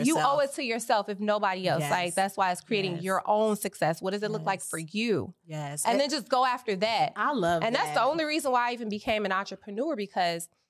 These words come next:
Speaker 2: I was doing well, um, at the corporate, um, job that I had.
Speaker 1: Mm-hmm.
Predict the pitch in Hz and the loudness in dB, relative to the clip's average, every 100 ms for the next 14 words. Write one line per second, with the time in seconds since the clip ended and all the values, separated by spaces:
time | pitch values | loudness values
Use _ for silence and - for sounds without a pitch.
0 | _ _ - - 185 202 208 233 196 226 | _ _ -2 0 2 4 2 0 -2 -2
1 | 220 196 190 196 190 180 175 - 170 165 | -2 -4 -2 0 2 0 -2 -2 -2 -2
2 | 160 - 165 170 - 208 180 180 170 160 | -4 -4 -4 -4 -6 -2 -2 -2 -4 -4
3 | - 170 165 160 156 - - 175 233 277 | -4 -4 -4 -2 -2 -2 -6 -6 -4 0
4 | 196 165 180 | 0 0 -4